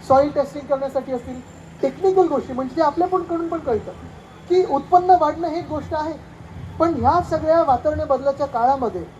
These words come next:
आपण जगायचं कसं? त्यावेळी मला आठवतं मुख्यमंत्री उद्धवजी असताना त्यांनी दोन तीन योजना आणल्या. एक तर पोखरा आणली जी क्लायमेट रेसिलियंट ॲग्रिकल्चर होती, ती तर आहेच, पण दुसरं म्हणजे विकेल ते पिकेल.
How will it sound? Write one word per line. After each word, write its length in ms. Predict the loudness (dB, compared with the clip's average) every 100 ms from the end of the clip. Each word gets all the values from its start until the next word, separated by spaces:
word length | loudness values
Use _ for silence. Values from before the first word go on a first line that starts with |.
| -20 -12
आपण 300 | -6 -4 -4
जगायचं 480 | 0 0 0 -2 -4
कसं? 360 | -4 -6 -8 -12 -12 -10 -10 -6
त्यावेळी 280 | -4 -4 -4
मला 180 | -4 -2
आठवतं 420 | -2 -4 -2 -4 -4 -16 -20 -20 -8
मुख्यमंत्री 520 | -8 -6 -6 -6 -6 -8
उद्धवजी 340 | -6 -6 -2
असताना 380 | -2 0 -2 -2 -6 -18 -8
त्यांनी 180 | -6 -4
दोन 220 | 0 0
तीन 180 | 0 -2
योजना 240 | -2 -2 -2
आणल्या. 260 | -4 -8 -12 -12 -12 -4 -4
एक 140 | 2
तर 60 | 0
पोखरा 400 | 2 -2 2 0
आणली 240 | 0 -6
जी 120 | -8
क्लायमेट 600 | -2 2 2 0 -6 -2
रेसिलियंट 400 | -2 -2 -8 -2
ॲग्रिकल्चर 440 | -2 0 0 0 0
होती, 180 | -8 -14 -20 -20 -20 -8
ती 120 | 2
तर 100 | 4
आहेच, 400 | 6 4 0 -4 -16 -18 -20 -18 -8 -4
पण 120 | -2
दुसरं 340 | -4 -2 0
म्हणजे 280 | 0 0 -2
विकेल 380 | -4 -4 -4 -4
ते 60 | -6
पिकेल. 380 | -8 -2 -2